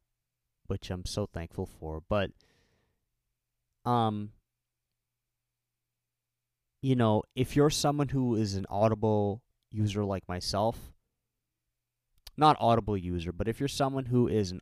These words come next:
audio, if, who, who, who watches better by, via audio, then I'd highly suggest getting a streaming service or a couple, because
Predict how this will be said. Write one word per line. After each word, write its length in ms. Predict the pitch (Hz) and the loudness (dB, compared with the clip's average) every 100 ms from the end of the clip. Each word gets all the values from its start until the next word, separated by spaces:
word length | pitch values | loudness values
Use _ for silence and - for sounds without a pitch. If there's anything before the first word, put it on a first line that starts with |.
| - | -4
audio, 640 | 104 110 110 104 98 98 _ _ _ _ _ _ | -2 -2 0 0 0 -4 _ _ _ _ _ _
if, 240 | 120 - - - - | -6 -6 -8 -16 -10
who, 300 | 120 127 110 | -2 -2 -2
who, 280 | 113 113 110 | -4 -6 -6
who 100 | 113 | -8
watches 520 | 107 107 110 - 107 | -2 2 2 0 -6
better 240 | - 110 101 | -2 -2 -2
by, 280 | - 101 | -2 -4
via 300 | 92 104 95 92 | -2 -2 0 0
audio, 500 | 90 107 127 143 175 _ _ _ _ _ _ _ _ | -2 -2 0 0 -2 _ _ _ _ _ _ _ _
then 400 | 107 120 113 113 | 0 2 2 -2
I'd 220 | 107 117 | -2 -2
highly 400 | 117 120 113 117 | -2 0 0 0
suggest 480 | 113 113 107 107 - | -4 -6 -4 -4 -4
getting 240 | 113 104 90 | -6 -6 -6
a 60 | |
streaming 440 | 82 - 104 92 95 | -8 -6 -6 -6 -8
service 480 | - 90 85 92 | -6 -6 -6 -8
or 120 | 90 87 | -6 -8
a 40 | |
couple, 480 | - 82 82 80 80 | -8 -12 -10 -10 -8
because 640 | 85 - 98 90 87 90 | -10 -6 -4 -2 -4 -8